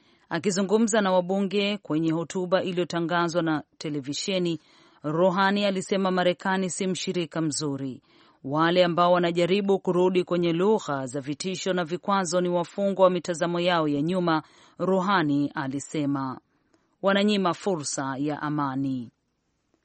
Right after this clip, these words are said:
Kundi la Taliban linatoa wito kwa rais wa Marekani Donald Trump kuondoa vikosi vyote vya Marekani kutoka Afghanistan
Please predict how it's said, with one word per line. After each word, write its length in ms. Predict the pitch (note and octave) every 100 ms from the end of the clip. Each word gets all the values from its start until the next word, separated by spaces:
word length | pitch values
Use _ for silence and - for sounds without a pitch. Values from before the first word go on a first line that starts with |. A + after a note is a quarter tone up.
| _ _ _ _ _ _ _ _
Kundi 540 | - A3+ B3 A#3 F3+
la 160 | F3+ F#3+
Taliban 680 | - G#3 G#3 F#3+ G3 A3 A#3
linatoa 420 | F3 C#3 - D4
wito 460 | E3+ G3+ A3 A#3 F#3
kwa 160 | G3
rais 360 | F3+ F#3 G3 -
wa 80 | F#3+
Marekani 580 | F#3+ F3+ - F#3+ G3 F3+
Donald 600 | F#3+ G3+ G3+ G3 G3 F#3+
Trump 440 | - G3+ G3+ G#3
kuondoa 540 | A3+ - C#3 D3+ F3 E3
vikosi 580 | E3+ - G3 F#3+ -
vyote 380 | D#3+ F#3+ G3+ G#3
vya 120 | F#3
Marekani 600 | F3+ F3 F3 - D#3+ C3+ C3+
kutoka 460 | C#3+ E3 D#3+ E3
Afghanistan 840 | C#3+ - - F3+ F3 E3 - E3